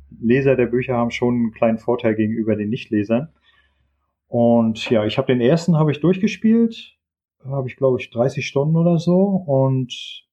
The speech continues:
was ich dort sehr gut fand, es gibt ja dort auch Entscheidungen, die tatsächlich eine Auswirkung haben, eine richtig große Auswirkung, die dann aber nicht wie bei Mass Effect zum Beispiel so direkt sichtbar werden, sondern tatsächlich erst nach einigen Spielstunden. Das fand ich schon mal klasse.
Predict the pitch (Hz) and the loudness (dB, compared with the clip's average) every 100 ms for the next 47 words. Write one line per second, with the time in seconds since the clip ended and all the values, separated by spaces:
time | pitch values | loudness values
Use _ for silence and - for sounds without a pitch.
0 | _ 110 135 - 131 117 - 165 151 160 | _ -2 0 0 0 2 2 0 0 -2
1 | - 156 160 160 123 - _ 120 - 113 | -2 0 0 0 -4 -8 _ -4 0 2
2 | 107 113 127 147 - 139 147 156 160 123 | 0 0 -2 -2 0 0 2 0 0 -2
3 | 120 - 117 127 123 110 98 123 147 110 | -4 -2 0 0 0 0 0 0 0 -2
4 | 101 98 104 113 139 131 107 127 - 110 | -2 -2 0 0 0 -2 -2 -2 -2 -6
5 | - 107 - 101 107 - 113 135 165 - | -4 -4 -2 0 -2 -4 -4 -2 -4 -6
6 | _ _ _ _ - 113 117 117 117 113 | _ _ _ _ 0 2 2 2 2 2
7 | 113 123 - 117 113 110 110 107 101 107 | 2 -2 -2 0 2 4 2 0 -2 -4
8 | - 143 - 127 - 120 123 127 113 117 | -2 -2 -2 -4 -2 -2 0 -2 0 0
9 | 113 110 110 131 - - - 107 131 - | -2 0 0 0 -4 -14 -8 -4 -4 0
10 | 139 127 131 117 117 113 123 117 123 120 | 0 2 0 2 0 0 -2 0 0 0
11 | 113 - 107 143 139 120 - 147 160 - | -2 -6 -6 -4 -2 -2 -4 -2 -2 -2
12 | 101 104 139 139 - 143 135 110 104 - | -4 -2 -4 -6 -6 -6 -6 -8 -8 -6
13 | 113 170 185 | -4 0 -2